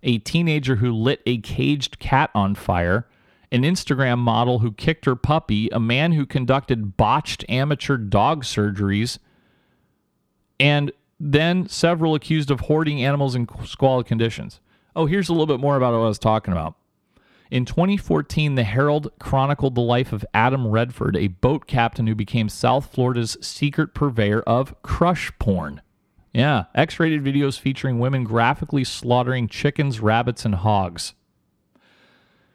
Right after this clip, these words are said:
Redford was not charged. He was just, like, the, the fucking producer, I guess. And the, actually, the two fetish models had their animal cruelty cases dropped because of the statute of limitations. So that was part of the reason they came up with this, uh,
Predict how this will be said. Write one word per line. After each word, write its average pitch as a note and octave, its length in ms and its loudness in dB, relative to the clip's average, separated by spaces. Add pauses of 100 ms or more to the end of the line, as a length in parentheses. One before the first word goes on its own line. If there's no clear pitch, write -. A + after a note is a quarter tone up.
(600)
Redford E3+ 500 2
was A#2+ 220 -2
not B2 280 -2
charged. - 720 -2 (840)
He C3+ 140 4
was D3 100 -2
just, C3+ 160 -4
like, B2 220 -2
the, A#2 240 0
the G#2+ 280 0 (100)
fucking B2 360 -2
producer, A#2 480 0
I D#3 80 0
guess. E3+ 380 -2 (1000)
And B2+ 120 4
the, C#3+ 120 2
actually, D#3 380 2
the B2 120 0
two - 380 -2
fetish E3 500 -2
models G2 580 0 (240)
had D#3+ 300 2
their E3+ 240 0
animal D3+ 320 2
cruelty C#3+ 460 -2
cases A#2+ 440 -2
dropped A2+ 600 0
because B2 380 0
of A#2 40 -8
the A2 80 -6
statute A#2+ 460 -2
of A2 100 -2
limitations. A#2+ 680 -2
So - 120 -2
that B2 140 4
was C#3 140 -2
part C3 200 -2
of C3 60 -4
the A#2 80 -4
reason A2+ 300 0
they G#2+ 100 0
came A#2 260 -2
up A2+ 140 -2
with G#2+ 100 -4
this, G#2 280 -2
uh, F#2+ 280 0